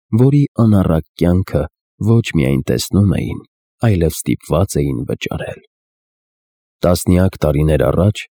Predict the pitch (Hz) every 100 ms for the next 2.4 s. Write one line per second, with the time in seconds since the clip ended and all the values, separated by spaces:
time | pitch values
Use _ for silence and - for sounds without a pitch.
0 | _ 110 113 120 120 139 147 139 110 98
1 | 98 90 82 80 76 78 - 80 80 110
2 | 113 - - -